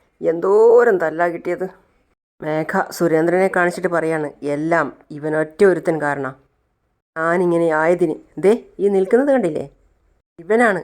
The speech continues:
എല്ലാത്തിനും കാരണം. ഇവൻ കൂട്ടിക്കൊണ്ടുവന്ന ആ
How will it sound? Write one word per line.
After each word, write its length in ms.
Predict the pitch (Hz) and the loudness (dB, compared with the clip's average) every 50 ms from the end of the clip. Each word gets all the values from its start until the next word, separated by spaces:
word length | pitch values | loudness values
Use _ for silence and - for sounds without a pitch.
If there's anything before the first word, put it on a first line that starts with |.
| - _ - | -10 _ -10
എല്ലാത്തിനും 360 | 151 156 151 - 151 147 143 | -8 -8 -6 -6 -6 -6 -6
കാരണം. 300 | 143 139 143 143 143 139 _ _ _ _ _ _ _ _ _ _ _ _ _ _ _ _ - | -6 -8 -8 -8 -10 -14 _ _ _ _ _ _ _ _ _ _ _ _ _ _ _ _ -10
ഇവൻ 320 | 165 175 175 175 185 190 202 190 190 - | -6 -4 0 2 2 2 2 0 -4 -2
കൂട്ടിക്കൊണ്ടുവന്ന 760 | - 170 175 180 185 202 202 202 190 190 185 180 180 190 185 - - - | 2 4 4 6 4 4 2 2 0 0 0 0 0 -2 -4 -6 -8 -6
ആ 140 | 160 160 | -4 -2